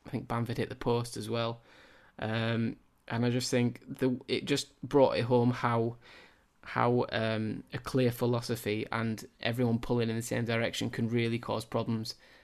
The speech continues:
And I think they've got that, they've got the Norwich sort of fundamentals style of, you know,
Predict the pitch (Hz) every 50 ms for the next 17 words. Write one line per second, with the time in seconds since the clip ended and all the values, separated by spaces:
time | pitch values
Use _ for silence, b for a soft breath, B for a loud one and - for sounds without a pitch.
0 | b b - 117 113 120 - - 110 113 113 - - b b b b b b _
1 | - 117 113 113 - - 139 131 - - 131 120 117 117 - - - - - b
2 | b b b b b b b b b b _ - 120 117 - 156 - - 131 131
3 | 135 135 131 131 123 123 - - - - - 127 - 123 - - 117 113 - -
4 | - _ _ - - - - - - - 139 139 123 123 123 127 127 123 - 120
5 | 113 113 - - - - - - - - 123 - - - - 127 123 120 117 110
6 | 110 110 110 107 - - - 113 110 107 107